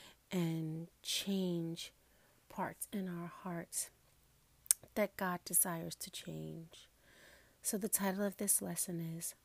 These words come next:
Life by Trials. And so before we get into it, I want us to pray. Father God, we thank you so much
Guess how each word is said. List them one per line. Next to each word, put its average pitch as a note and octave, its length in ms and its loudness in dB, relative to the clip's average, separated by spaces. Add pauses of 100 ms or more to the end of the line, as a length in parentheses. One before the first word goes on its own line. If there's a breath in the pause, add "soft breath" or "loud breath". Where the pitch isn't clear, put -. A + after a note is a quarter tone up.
Life E3+ 500 0 (180)
by F3 140 -2
Trials. E3 840 -8 (1400 loud breath)
And F3+ 120 0
so F3+ 180 2
before F#3 400 0
we G#3 140 4
get G3+ 240 0
into G3+ 520 -2
it, D#3+ 280 -6
I F3 60 -8 (120)
want E3+ 200 -4
us E3+ 140 -2
to - 180 -6
pray. D#3+ 380 -10 (1500 loud breath)
Father G3 220 0
God, G3 200 -2
we G3+ 160 -2
thank G#3 380 -6
you G3+ 80 -4
so - 280 0
much F3+ 380 -4